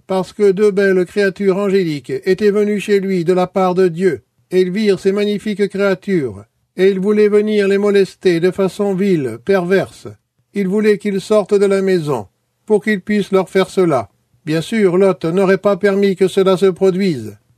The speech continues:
La Bible dit que le jugement divin de Dieu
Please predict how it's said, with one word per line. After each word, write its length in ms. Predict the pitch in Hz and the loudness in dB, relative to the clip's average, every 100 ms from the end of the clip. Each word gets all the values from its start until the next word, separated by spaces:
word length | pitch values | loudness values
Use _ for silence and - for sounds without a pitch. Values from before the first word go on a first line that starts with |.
| _ _ | _ _
La 140 | 170 | -4
Bible 340 | 165 220 190 175 | -2 -2 0 0
dit 240 | 190 214 | 0 -2
que 80 | 196 | 0
le 160 | 175 | 0
jugement 380 | 170 208 185 196 | 0 -2 -2 -2
divin 320 | 196 185 196 | -2 0 0
de 120 | 185 185 | 2 0
Dieu 360 | 147 165 123 | 0 -2 -2